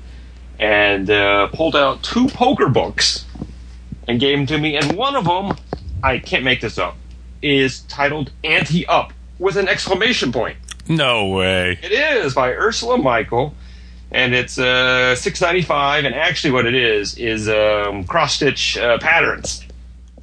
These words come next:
Speaker 2: Oh.
Speaker 1: They're all, like, cards and kings and jacks and
Speaker 2: Oh, wow.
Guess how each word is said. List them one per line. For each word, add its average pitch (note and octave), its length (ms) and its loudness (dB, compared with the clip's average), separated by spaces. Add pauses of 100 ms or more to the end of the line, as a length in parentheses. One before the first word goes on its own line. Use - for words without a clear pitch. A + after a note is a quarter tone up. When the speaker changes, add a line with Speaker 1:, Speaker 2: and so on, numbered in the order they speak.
(180)
Speaker 2:
Oh. A2+ 300 0
Speaker 1:
They're A#2+ 160 -2
all, B2 80 -4
like, A#2 240 -4
cards C#3+ 600 0
and A#2 600 0
kings C#3 520 2
and B2+ 160 -2
jacks C3 480 0
and B2+ 100 0
Speaker 2:
Oh, A#2+ 460 4
wow. F#2 420 4